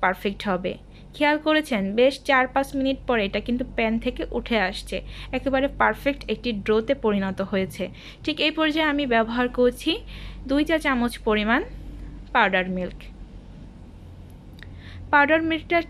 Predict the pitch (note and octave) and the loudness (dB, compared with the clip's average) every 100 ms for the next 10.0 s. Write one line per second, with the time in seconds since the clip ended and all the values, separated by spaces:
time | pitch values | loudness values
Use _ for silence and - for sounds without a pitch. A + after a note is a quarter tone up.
0 | - D#4+ - - B3+ C4+ C4 C#4 C4+ G#3+ | -4 -6 -2 0 2 2 4 2 4 2
1 | G#3 A#3 C4 - D4 A#3+ B3+ - - - | 2 0 0 4 4 4 0 -6 -10 -8
2 | B3+ - C#4+ C#4 C#4+ C#4 - D4+ - - | -6 -4 -2 0 -2 -2 -6 -8 -6 -2
3 | C4+ C4+ C#4 - A3+ C4 A3 G#3 G#3 A3 | 0 4 4 2 -2 -2 0 0 2 2
4 | A3 C4+ - - - - - G3+ G3+ - | 2 0 -4 -14 -18 -16 -4 0 0 0
5 | A3 A#3+ C4 G3+ F3+ F#3+ A3 B3 C4+ C4+ | 2 4 4 4 2 0 -2 -2 -2 -2
6 | C#4+ C#4 C#4 D#4 - - G3 F#3 E3+ E3+ | -2 -2 -4 -6 -6 -2 0 2 0 -2
7 | F3 G3 - - - - - - - - | -6 -8 -14 -14 -16 -16 -16 -18 -18 -18
8 | - - - - - C4+ D4+ D#4+ C#4+ C#4 | -16 -16 -16 -16 -4 2 6 6 6 4
9 | B3 A#3+ B3 B3 B3 C#4 - G#3 A3 | 2 2 0 0 0 0 2 0 0